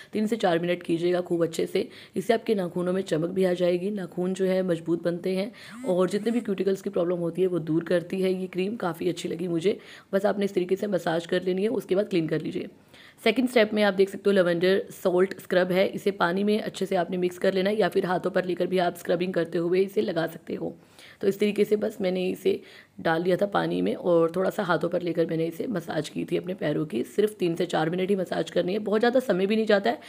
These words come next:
और कम समय में ना आपके हाथों और पैरों की सफाई हो जाती है, face की सफाई हो जाती है। तो मुझे बहुत ही अच्छी लगी ये क्लीनअप kit।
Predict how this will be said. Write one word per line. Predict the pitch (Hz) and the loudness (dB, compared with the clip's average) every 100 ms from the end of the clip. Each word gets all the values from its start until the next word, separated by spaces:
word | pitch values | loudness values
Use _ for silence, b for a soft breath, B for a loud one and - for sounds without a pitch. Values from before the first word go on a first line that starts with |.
| B B | B B
और | 240 | 2
कम | 240 233 254 | 6 6 6
समय | 247 226 | 6 6
में | 208 | 2
ना | 220 | 2
आपके | 214 226 | 2 2
हाथों | 196 175 190 | 2 4 2
और | |
पैरों | 185 170 175 | 2 2 0
की | 190 | -2
सफाई | 185 175 180 | 0 2 2
हो | |
जाती | 175 175 185 | 2 0 2
है, | 190 | 0
face | - 233 254 | 0 -2 -2
की | - 220 | -2 -4
सफाई | 202 180 185 | 0 2 2
हो | 180 | 2
जाती | 170 170 180 185 | 2 0 2 0
है। | - B B B - | -2 B B B 0
तो | 214 | 2
मुझे | 233 233 | 4 4
बहुत | 185 175 | 4 4
ही | 175 | 2
अच्छी | - 165 | 2 0
लगी | 160 180 | 2 0
ये | |
क्लीनअप | 185 165 165 - | 0 -2 -2 -4
kit। | 170 | -6